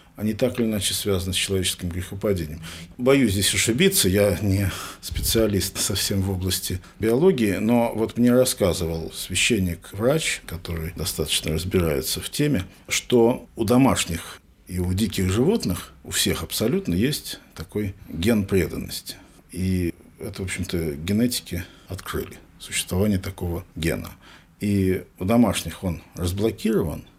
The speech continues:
поэтому они не воюют на человека, а у диких он заблокирован. Характерно. То есть он есть, но он заблокирован. То есть вот результат грехопадения, то, что изначально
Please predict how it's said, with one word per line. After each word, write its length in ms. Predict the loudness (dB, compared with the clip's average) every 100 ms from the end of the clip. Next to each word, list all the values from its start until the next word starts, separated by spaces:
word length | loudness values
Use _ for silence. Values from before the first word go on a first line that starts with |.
| _
поэтому 360 | -4 -2 0 2
они 380 | 2 0 -4 -4
не 160 | 0
воюют 500 | 2 4 4 2 0
на 100 | -4
человека, 460 | -6 -4 -4 -6 -10 -16 -20 -20 -20 _ -6
а 80 |
у 80 | -2
диких 400 | 0 -2 -4 -6
он 180 | -4 -6 -2
заблокирован. 800 | 0 2 0 -2 -10 -10 -16 -20 -20 -20 -20 -20 -20 _ _
Характерно. 680 | 2 2 2 0 -2 -4 -10 -6
То 80 | -6
есть 140 | 0
он 140 | 2 4
есть, 400 | 4 4 2 2
но 100 | 4
он 100 | 4
заблокирован. 600 | 2 0 -2 -8 -14 -16 -20 -20 _ -20 -4
То 80 | 0
есть 180 | 0 0
вот 140 | 0
результат 400 | 2 2 4 4
грехопадения, 640 | 2 0 2 4 4 4
то, 120 | 2 -4
что 180 | -4 -4
изначально 800 | 2 4 4 4 6 4 2